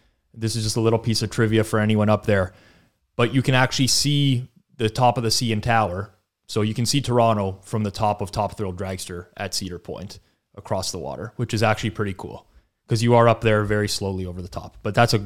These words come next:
a great amusement park. In terms of traveling, your favorite spot you've ever been to?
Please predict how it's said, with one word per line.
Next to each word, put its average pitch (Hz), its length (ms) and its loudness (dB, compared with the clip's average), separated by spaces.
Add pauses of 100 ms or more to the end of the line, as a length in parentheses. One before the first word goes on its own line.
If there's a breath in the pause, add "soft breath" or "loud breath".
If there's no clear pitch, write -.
a 123 100 -2
great 107 220 2
amusement 101 380 0
park. 90 260 -6
In - 540 -20
terms 147 200 6
of 143 80 6
traveling, 110 540 4 (280)
your 120 140 -2
favorite 131 320 2
spot 117 280 4
you've 107 120 0
ever 104 160 2
been 95 180 -2
to? 80 200 -10